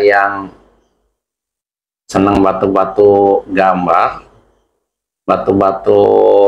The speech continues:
yang unik-unik, antik-antik ya. Silakan dikepoin aja. Ya, untuk batu gambar Ka'bah ini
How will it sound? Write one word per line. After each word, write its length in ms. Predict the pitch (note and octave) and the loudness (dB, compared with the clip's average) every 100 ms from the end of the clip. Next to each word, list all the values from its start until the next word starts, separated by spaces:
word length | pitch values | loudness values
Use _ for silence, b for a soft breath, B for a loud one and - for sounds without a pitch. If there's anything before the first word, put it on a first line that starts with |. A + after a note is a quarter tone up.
| G2 F#2+ - _ _ _ _ _ _ _ _ _ _ _ _ _ _ _ _ _ _ _ _ _ _ _ _ _ - | 2 0 -4 _ _ _ _ _ _ _ _ _ _ _ _ _ _ _ _ _ _ _ _ _ _ _ _ _ -4
yang 320 | G#2 G#2 F#2+ | -2 0 0
unik-unik, 640 | G2+ G2+ F#2+ G2 A2+ - | -2 -2 -2 -2 -2 -4
antik-antik 800 | F2+ G2+ G2+ - G2 G2+ - - - | -6 -4 -6 -4 -4 -4 -6 -8 -4
ya. 320 | G#2+ - - _ _ _ _ _ _ _ _ _ _ _ _ _ _ _ _ _ _ _ _ _ _ _ _ _ _ _ _ | -4 -4 -12 _ _ _ _ _ _ _ _ _ _ _ _ _ _ _ _ _ _ _ _ _ _ _ _ _ _ _ _
Silakan 480 | - F#2+ F#2+ A2 G#2+ | -4 -2 -2 -2 -2
dikepoin 480 | G2+ G2+ G2 G2 G2 | 0 -2 0 0 2
aja. 480 | F2+ F#2 F#2 E2+ - | 0 -4 -8 -10 -12
Ya, 240 | - F#2 F2+ | -6 -2 0
untuk 640 | G#2+ A#2 - C3 C3 B2+ | -2 -4 0 0 0 0
batu 320 | B2 A#2+ B2+ | -2 -2 -4
gambar 640 | A#2+ A#2+ A#2+ A#2+ A#2 A#2 A#2 | -4 -2 -2 0 0 0 -4
Ka'bah 480 | A#2 D3+ A2+ A2 A#2+ | -4 -4 -4 -4 -4
ini 560 | A#2+ G#2+ G2 G#2 C3+ | -4 -2 -2 -4 -6